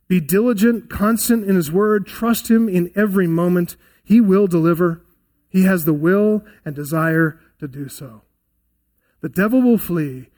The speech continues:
and you will go forward in power of holiness. Let's pray. Father, we plead upon you for your grace in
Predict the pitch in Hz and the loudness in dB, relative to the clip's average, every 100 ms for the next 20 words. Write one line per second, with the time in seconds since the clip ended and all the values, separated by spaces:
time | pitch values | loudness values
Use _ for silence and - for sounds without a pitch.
0 | _ 139 143 185 240 226 220 185 202 190 | _ -20 -2 4 4 4 2 0 0 0
1 | 165 143 131 127 _ _ _ 127 - - | -2 -2 -6 -16 _ _ _ -20 -18 -8
2 | 156 160 165 165 _ _ _ _ - - | -4 -2 -4 -6 _ _ _ _ -20 -8
3 | 156 139 120 - - - - _ _ _ | -6 -6 -8 -18 -20 -20 -20 _ _ _
4 | - - 139 110 - _ _ _ _ _ | -20 -20 -20 -20 -20 _ _ _ _ _
5 | _ _ _ _ 175 185 180 170 185 185 | _ _ _ _ -4 0 0 2 2 2
6 | 170 - _ _ _ _ _ _ _ _ | 0 -8 _ _ _ _ _ _ _ _
7 | - 196 202 202 196 - - 175 175 170 | -4 0 2 2 0 -6 -6 -2 -2 -2
8 | 156 190 214 220 - 160 160 151 143 131 | 0 2 4 4 2 -2 -2 -2 -4 -8
9 | 151 185 202 190 - - - _ _ _ | -4 0 0 -2 -8 -12 -18 _ _ _
10 | _ 156 | _ -14